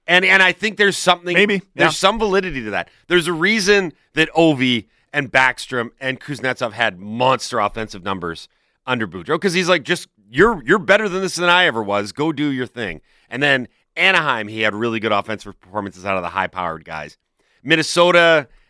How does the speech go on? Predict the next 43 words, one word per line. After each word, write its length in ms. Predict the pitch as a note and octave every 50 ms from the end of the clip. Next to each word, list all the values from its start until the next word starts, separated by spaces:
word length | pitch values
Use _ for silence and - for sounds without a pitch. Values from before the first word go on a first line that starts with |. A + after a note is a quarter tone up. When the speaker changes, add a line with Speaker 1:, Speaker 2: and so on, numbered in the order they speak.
| _ -
Speaker 1:
was 140 | D#3 D3 C3+
a 40 | D3+
little 220 | D3 D3+ E3+ F3
bit 140 | D3+ E3 E3
of 60 | D#3
a 40 | D3+
different 280 | C#3+ D#3 C#3 D3 C#3 -
situation, 640 | D3+ C#3 - B2+ C3+ D3 F3 F#3+ - - C#3+ B2+
but 120 | A2+ C3 B2
he 100 | C3+ C3
still 240 | - - - E3+ C#3+
coaxed 380 | - - D3 E3 D#3 - -
some 140 | - A2+ G#2+
really, 240 | G#2+ C3+ D#3 D#3+ C#3
remember 220 | A2+ C#3 F#3+ F#3 G#3+
what 80 | E3+
he, 100 | D3+ A#2+ _ _ _
remember 220 | B2 D#3 F3+ F3 C3
Eric 240 | B2+ C#3 D3 C3 -
Stahl? 460 | - - - G#2 G2+ B2 D3 D#3 E3 -
Speaker 2:
Yeah. 220 | G2 F2 D2+ C#2+ - _ _ _ _
Speaker 1:
Like, 140 | - E3+ D#3+
that, 220 | F#3 F#3+ E3 - D3
he 160 | C#3 E3 F3+
manages 540 | E3+ E3 D#3+ F3 F#3 F#3+ E3+ E3 F#3+ - -
to 100 | - F3+
get 340 | B2+ - C3+ C#3 C#3+ - -
guys 300 | B2+ A#2 A#2 B2 A#2+ -
to 80 | C3+
produce 360 | A#2 - B2+ A#2 A#2 A2 -
offensively. 600 | B2+ A#2+ A2+ - C3 D3 D#3+ - - B2 - - D#2+ D3+
Speaker 2:
Did 80 | B2+ F#2
Boudreau 300 | F#3 G#3+ - D4 B3+ A3+
Speaker 1:
Right? 80 | G#3+
Speaker 2:
even 180 | F#3 C#3 G#2+ D2
coach 360 | - - G2 A2 - - -
Kuznetsov? 680 | - - C3+ A#2+ - - C#3 F#3 - - D#4 A3 G#3 -
<laughs> 60 | - - - - - _ _ _ _ _ _ _ _ _ _ _ _ _ _ _ -
I 60 | A#2+
don't 100 | C3+ C3+
know 40 | C3
Speaker 1:
in, 60 | C3
Speaker 2:
if 20 | C3